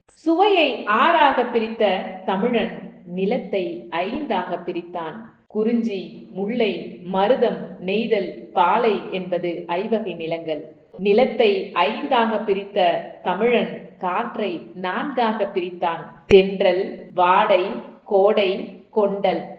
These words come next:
கிழக்கில் இருந்து வீசும் காற்று கொண்டல், தெற்கில் இருந்து வீசும் காற்று தென்றல், மேற்கில் இருந்து வீசும் காற்று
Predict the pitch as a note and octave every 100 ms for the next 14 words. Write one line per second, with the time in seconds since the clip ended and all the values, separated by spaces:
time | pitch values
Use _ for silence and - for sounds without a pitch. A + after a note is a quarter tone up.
0 | - - D#4+ F4+ F4+ F#4 F4 D4 B3 B3+
1 | A3 C#4 - A#3+ A3+ A3 G#3+ G#3+ G#3+ F#3
2 | D3 - F#3+ F#3 F#3+ F3+ F3+ - - -
3 | G3+ F#3+ F#3 C#4 A#3+ G#3 G3 F#3+ F#3 F#3
4 | G3+ A3+ A3+ F#3 F#3+ F3 E3+ F3+ E3+ -
5 | - F#3+ F3+ F3 F3 E3 D#3+ - - -
6 | G#3+ B3 E4 - F4 D4+ C4+ B3 A3+ G#3+
7 | A3 - A3 B3 - A#3+ A3 G#3 G3 G3
8 | G3 F3